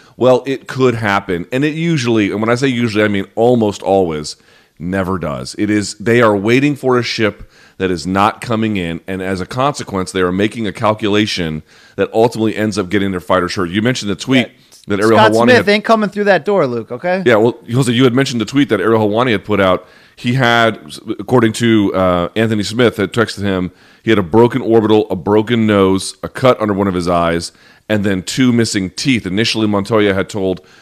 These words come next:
Speaker 1: Brett Okamoto it was just veneers, which still would not be great, but it was
Speaker 2: No,
Speaker 1: actually
Speaker 2: they're not.
Speaker 1: two
Speaker 2: They were
Speaker 1: teeth.
Speaker 2: real teeth, yeah.
Speaker 1: Yeah, one in the back and one in the front. He lost two different kinds of teeth.
Speaker 2: And he told, and Luke, sorry to interrupt you, he told Montoya before round five, "I,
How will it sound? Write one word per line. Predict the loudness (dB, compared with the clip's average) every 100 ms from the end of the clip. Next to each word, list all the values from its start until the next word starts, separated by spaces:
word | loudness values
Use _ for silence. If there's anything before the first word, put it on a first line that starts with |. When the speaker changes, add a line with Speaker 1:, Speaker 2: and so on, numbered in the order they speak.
| _
Speaker 1:
Brett | 2 2
Okamoto | 2 2 2
it | 2
was | 0
just | -4 -6
veneers, | -6 -6 -2 -2 -2 -6
which | -8 -2
still | 2 4
would | 4
not | 0
be | -2
great, | -2 -2 -2 -6 _ _ -4
but | 0
it |
was | 2
Speaker 2:
No, | 2
Speaker 1:
actually | 2 4
Speaker 2:
they're | 2
not. | 2
Speaker 1:
two | 0
Speaker 2:
They |
were | 0 2
Speaker 1:
teeth. |
Speaker 2:
real | 2 2
teeth, | 0 -2 -4 -4
yeah. | -2 2
Speaker 1:
Yeah, | 2 2
one | 4 2
in | 2
the | 2
back | 2 2
and | 0 0
one | 0
in |
the | -2
front. | -4 -4 -2
He | -2
lost | 0 -2 -4
two | -4 2
different | 2 2 -4 -6
kinds | -6 -2 -2 -4
of | -10
teeth. | -4 -2 0
Speaker 2:
And | 0
he | 0
told, | 2 4 4 4
and | 0 2
Luke, | 0 0
sorry | 0 2 2
to |
interrupt | 2 0
you, | 0
he | -4
told | -2 2 2 2
Montoya | 0 0 2 4 4
before | 0 0 2 4
round | 4 2 2
five, | 2 6 4 2 _ _ _ _ -2
"I, | -2